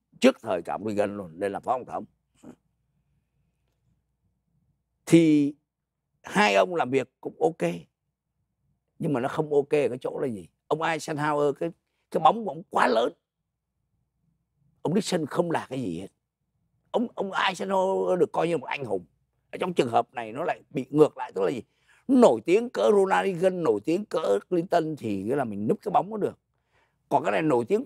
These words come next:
quá cỡ như Eisenhower thì ông Nixon lại không núp được. Cái cây nó cao quá, nó quá hớp.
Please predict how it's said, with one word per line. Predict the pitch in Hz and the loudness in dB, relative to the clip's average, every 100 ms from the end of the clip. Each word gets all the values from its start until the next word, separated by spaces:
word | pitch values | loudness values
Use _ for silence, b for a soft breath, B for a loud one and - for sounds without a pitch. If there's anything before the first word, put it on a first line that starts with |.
| - | -4
quá | 277 285 320 339 339 | 4 4 4 2 0
cỡ | 277 277 | 2 2
như | 285 | 2
Eisenhower | 208 208 202 220 202 - 180 185 170 170 165 165 - | 0 0 -2 -4 -4 -2 -2 -2 -4 -2 0 0 -2
thì | 113 98 | -4 0
ông | 104 120 | 0 -2
Nixon | 135 - 127 120 117 | -6 -6 -6 -6 -6
lại | 107 - | -8 -10
không | - 110 104 | -8 -6 -4
núp | 185 - | -6 -6
được. | 92 - _ _ _ _ _ _ _ _ _ _ _ _ _ _ _ | -14 -16 _ _ _ _ _ _ _ _ _ _ _ _ _ _ _
Cái | 170 | 0
cây | 185 160 | 4 4
nó | 175 | 4
cao | - 170 160 | -2 -2 -2
quá, | 160 190 - _ _ _ _ _ _ _ _ _ _ _ _ _ _ _ _ _ _ _ _ | -4 -6 -10 _ _ _ _ _ _ _ _ _ _ _ _ _ _ _ _ _ _ _ _
nó | - 185 | -6 -4
quá | - 190 | 2 2
hớp. | 185 233 | 4 2